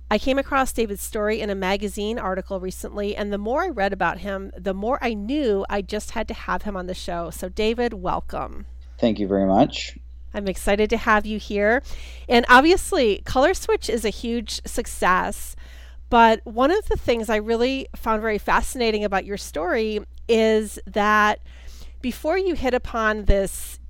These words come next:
Speaker 1: you know, this idea and this, this game, you, um, y-, you know, you were struggling a little bit. Can you paint a picture for what things were like before everything changed?
Speaker 2: Oh, let's see.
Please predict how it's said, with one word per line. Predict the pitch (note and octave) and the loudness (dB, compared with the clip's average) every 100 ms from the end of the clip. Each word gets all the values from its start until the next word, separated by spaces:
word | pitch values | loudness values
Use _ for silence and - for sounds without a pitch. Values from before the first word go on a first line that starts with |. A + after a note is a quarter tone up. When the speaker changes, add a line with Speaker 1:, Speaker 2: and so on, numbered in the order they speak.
| - | -10
Speaker 1:
you | A3+ | -2
know, | G#3 | 0
this | G3+ G3+ | 2 4
idea | G#3 F#3 - A3 F3+ F3 G3+ A#3 | 2 2 0 2 2 2 0 -2
and | G#3 | -2
this, | G3+ F#3 - | -2 -4 -8
this | F#3+ G3 - | -6 -6 -4
game, | - G3+ F#3 F#3 A3 - - - - - | -4 -2 -4 -6 -10 -14 -18 -18 -18 -12
you, | A3+ C4+ C#4+ C#4+ C#4 | -2 0 2 0 0
um, | A3 A3+ A3+ A3+ A#3 - - | 2 4 2 -2 -10 -16 -18
y-, | |
you | - - D4+ | -16 -8 -4
know, | F4 | -2
you | E4+ | -2
were | A4 | -2
struggling | - - B3+ A3 G#3+ G#3 | -4 -2 0 2 0 -2
a | |
little | G3 G3 F#3+ | -2 -2 -2
bit. | G3 G3+ - | 0 0 -2
Can | C4 C4 | -4 -4
you | C#4 | -6
paint | - D4 C#4+ | -4 -4 -4
a | |
picture | D#4+ A3+ - - A#3 A3+ | -8 -8 -8 -4 -2 -4
for | - A3 | -6 -2
what | A3+ - | -2 0
things | B3 A#3 G#3+ | 0 -2 -6
were | A#3 G#3+ | -6 -2
like | G3+ A3 - - | 2 2 -2 -10
before | A3 - G#3+ G#3 G#3 G#3 - - - - - - | -10 -6 -2 0 0 -2 -6 -16 -18 -18 -16 -4
everything | - G#3 A3+ A#3+ A#3 | -2 0 -2 -2 0
changed? | A#3+ A3 A#3+ D#4+ - - - - | -2 -2 -6 -8 -8 -10 -4 4
Speaker 2:
Oh, | C3 C3+ C3+ C3 B2+ B2+ B2 | 8 8 8 8 6 4 2
let's | A#2+ - | 0 -4
see. | - A2 G#2 G2+ | -4 -2 -2 -4